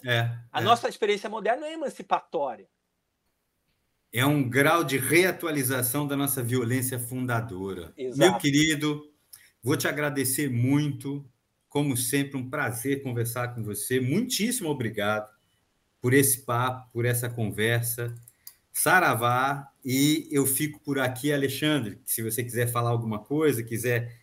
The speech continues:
Speaker 1: se despedir, terminar de algum modo, eu te agradeço muito. Foi um prazer, como sempre é um prazer, conversar com você.
Speaker 2: Olha, eu, eu agradeço muito o convite, André.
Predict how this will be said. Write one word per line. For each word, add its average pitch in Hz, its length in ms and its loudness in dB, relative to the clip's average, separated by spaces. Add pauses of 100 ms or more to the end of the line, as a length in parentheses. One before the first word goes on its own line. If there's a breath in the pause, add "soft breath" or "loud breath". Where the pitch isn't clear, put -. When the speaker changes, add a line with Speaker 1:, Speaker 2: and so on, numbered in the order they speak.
Speaker 1:
se - 200 -4
despedir, 120 720 -2
terminar 131 560 4
de 127 100 -2
algum 117 200 -2
modo, 147 520 0 (180 loud breath)
eu 151 180 4
te 165 100 -4
agradeço 143 540 -2
muito. 127 400 -2
Foi 156 120 -4
um 156 80 -10
prazer, 139 480 -2
como 127 180 -8
sempre 147 380 -6
é 127 40 -4
um 120 60 -6
prazer, 113 480 -4 (200 soft breath)
conversar 127 520 0
com 131 80 -6
você. 117 420 -4 (1120)
Speaker 2:
Olha, 143 320 10
eu, 165 340 8 (140)
eu 170 160 10
agradeço 147 960 4 (380)
muito 147 460 -6
o - 20 -16
convite, 127 640 -2
André. 117 800 -2